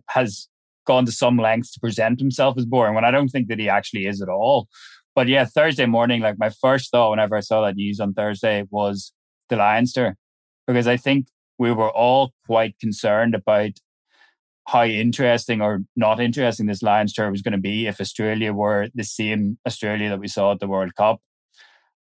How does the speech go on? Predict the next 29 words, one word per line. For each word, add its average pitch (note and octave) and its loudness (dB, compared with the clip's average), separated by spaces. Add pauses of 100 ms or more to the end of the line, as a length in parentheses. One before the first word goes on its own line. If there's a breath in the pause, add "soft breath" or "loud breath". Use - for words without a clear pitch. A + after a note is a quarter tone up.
(100)
And G2+ 2 (380)
I A#2+ -4
suppose B2 0
the, A2 2 (1160)
the E3 0
journalistic C#3+ 2
narrative, C3 4
if C3 -8
you C3+ 0
like, B2+ 2
of G#2+ -4
Farrell A#2 4
against A2 -4
Schmidt, A#2+ -2 (460)
all D3 4
of C#3+ 2
a B2+ 0
sudden A#2+ 0
ratchets A2 0
the G#2+ -4
interest A2+ 0
up A2 0
in G#2+ 0
that, G#2 2
uh, G2+ 0 (100)
in G#2+ -4
that G2+ 0
series G#2 -6 (100)
tenfold. A2+ 0